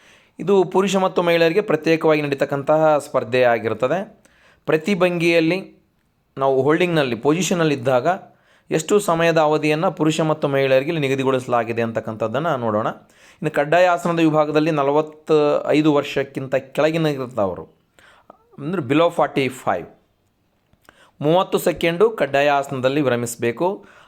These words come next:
ಐಚ್ಛಿಕ ಆಸನದಲ್ಲಿ ಇಪ್ಪತ್ತು ಸೆಕೆಂಡು ವಿರಮಿಸಬೇಕು. ಅದನ್ನು ನೀವು ಆಸನಗಳ ಭಂಗಿಯನ್ನು ಮಾಡಿದಾಗ ನೀವು ಟೈಮ್ ಇಟ್ಕೊಳ್ಳಿ, ಅಲ್ಲಿ ಕೌಂಟ್ ಮಾಡ್ತಾರೆ.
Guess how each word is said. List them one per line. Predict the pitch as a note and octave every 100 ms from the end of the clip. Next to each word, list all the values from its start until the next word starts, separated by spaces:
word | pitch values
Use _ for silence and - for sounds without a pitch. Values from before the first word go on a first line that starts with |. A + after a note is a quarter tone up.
| -
ಐಚ್ಛಿಕ | D3+ D#3+ - D#3+
ಆಸನದಲ್ಲಿ | C#3+ C#3+ C3+ F3
ಇಪ್ಪತ್ತು | A#2 D3+ C#3 C3+
ಸೆಕೆಂಡು | - - B2+ D#3
ವಿರಮಿಸಬೇಕು. | D#3+ A2 G2+ - F2+ E2 - - _ _ _ _ -
ಅದನ್ನು | D3+ D#3+
ನೀವು | E3 D#3+
ಆಸನಗಳ | D3 D3+ D#3+ D#3+
ಭಂಗಿಯನ್ನು | D#3 C3 D#3+ E3 E3
ಮಾಡಿದಾಗ | D3+ C#3+ C#3 C#3 D#3 G#3 - _ _ -
ನೀವು | C3
ಟೈಮ್ | B2+ D3+ D#3
ಇಟ್ಕೊಳ್ಳಿ, | D#3 - G2+
ಅಲ್ಲಿ | A2+ A2+
ಕೌಂಟ್ | C#3+ E3 D#3
ಮಾಡ್ತಾರೆ. | C3 B2 G2 E2+ -